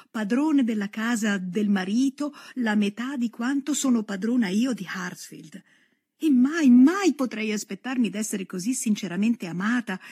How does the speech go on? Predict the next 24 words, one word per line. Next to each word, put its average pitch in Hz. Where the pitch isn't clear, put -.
e 220
tenuta 226
in 190
rispetto, 165
d'essere 254
sempre 254
la 220
prima 247
e 254
sicura 294
di 214
aver 196
sempre 247
ragione 226
agli 202
occhi 208
di 185
un 185
uomo 240
più 240
che 254
con 202
mio 202
padre." 165